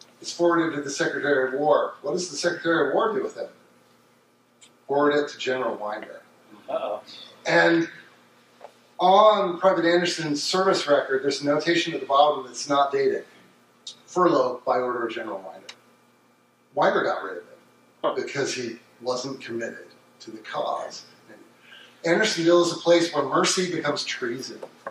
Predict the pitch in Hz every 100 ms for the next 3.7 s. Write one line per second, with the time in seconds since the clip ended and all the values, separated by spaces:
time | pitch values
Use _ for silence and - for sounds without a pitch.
0 | - _ _ 139 156 170 170 - 170 170
1 | 160 160 180 190 175 165 160 147 165 165
2 | - 156 151 151 143 - 170 170 165 160
3 | 151 147 - 147 151 143